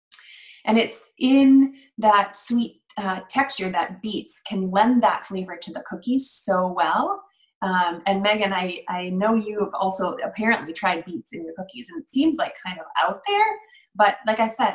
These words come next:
I really wanna think, as you kids get creative in the kitchen, what's an interesting way you can build in, um, plant colors in the foods you're making?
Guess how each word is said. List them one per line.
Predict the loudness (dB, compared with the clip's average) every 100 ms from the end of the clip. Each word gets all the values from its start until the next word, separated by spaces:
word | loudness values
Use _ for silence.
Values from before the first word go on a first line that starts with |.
| -4
I |
really | -6 -2 0 2
wanna | 2 0
think, | -2 -4 -6 _
as | -4 0 0
you | -2
kids | -2 -2 -2
get | -8 -10
creative | -6 -2 0 0 -2
in | -8
the | -14
kitchen, | -8 -8 -8 -12 -16 _ _ _ -2
what's | 0 2
an | -2 0
interesting | -2 -2 -2 0 0
way | 0
you | -4 -6 -6
can | -8 -8 -6
build | -6 -6 -10 _
in, | -2 -2 -4 -8 -12 _ _ -10
um, | -8 -6 -10 -14 _
plant | -2 -2 -2 -6 -10
colors | -6 -6 -8 -12 -16 _
in | -6 -6
the | -6
foods | -10 -12 -12
you're | -12
making? | -14 -16 -16 -16 -18